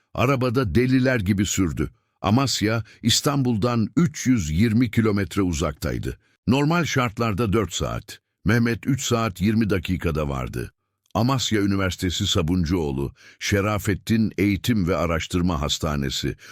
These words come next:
onkoloji servisi, üçüncü kat. Hemşire onu durdurdu. "Ziyaretler sadece aile için.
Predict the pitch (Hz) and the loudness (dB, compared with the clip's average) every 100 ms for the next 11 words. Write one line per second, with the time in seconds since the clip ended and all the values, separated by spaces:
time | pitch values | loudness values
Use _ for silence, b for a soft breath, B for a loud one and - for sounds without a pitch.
0 | B 120 120 113 110 101 107 92 87 76 | B 0 2 2 2 2 0 -2 -2 -2
1 | 67 - 73 - B B 85 123 120 95 | -4 -4 -4 -6 B B 0 2 2 0
2 | - 78 - - _ _ _ 120 123 - | 0 -2 -4 -12 _ _ _ 0 0 2
3 | 117 113 82 87 85 73 73 62 71 64 | 0 2 0 0 0 0 -2 -2 -4 -4
4 | 64 - b b 67 80 107 104 98 92 | -6 -8 b b -2 0 2 2 0 -2
5 | - 104 95 67 - 113 135 98 104 80 | -2 -2 0 -2 -2 0 0 0 0 0
6 | 101 87 92 90 92 80 69 - 76 57 | -2 0 0 0 0 -2 -2 -4 -4 -4